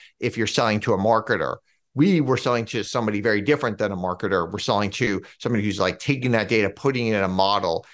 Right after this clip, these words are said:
In their case, their bar for accuracy is just way, way, way higher. And that, that client that we sell to today really didn't exist ten, twenty years ago. And so the, the, the incumbents weren't really set up to, to sell to these new,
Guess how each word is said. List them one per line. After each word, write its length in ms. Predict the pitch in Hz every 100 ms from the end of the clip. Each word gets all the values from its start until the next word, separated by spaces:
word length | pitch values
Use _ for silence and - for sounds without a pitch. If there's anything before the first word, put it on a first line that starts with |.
| - -
In 100 | 120
their 140 | 131
case, 320 | - 107 98
their 220 | 117 120
bar 420 | 110 - 117 123 113
for 320 | - 113 85
accuracy 560 | 104 - 113 - 107
is 60 | 85
just 240 | - 110
way, 280 | 110 120 135
way, 180 | 123 110
way 220 | 104 98
higher. 500 | 92 113 101 80 73 - - _ -
And 400 | 120 113 101 98 _ _ -
that, 340 | 135 151 - - _ 107
that 340 | 117 117 -
client 360 | - 147 127 95
that 160 | 101
we 160 | 117 139
sell 260 | - 120
to 160 | 104 117
today 300 | - 156 131
really 300 | 117 170 151
didn't 320 | 113 107 98
exist 640 | 92 87 117 117 - - - _ -
ten, 240 | 127 110
twenty 300 | - 110 104
years 240 | 107 110
ago. 420 | 113 90 78 82 - - - -
And 240 | 113 104
so 380 | - 113 101 101
the, 420 | 101 101 98 92
the, 320 | 101 95 92 -
the 200 | 104 110
incumbents 720 | 101 104 - 143 117 101 -
weren't 320 | 117 117 98
really 240 | 110 98 95
set 320 | - 135 110
up 220 | 107 -
to, 300 | - 95 85 -
to 100 | 98
sell 280 | - 95
to 140 | 98 101
these 340 | 90 85 85
new, 460 | 110 110 107 95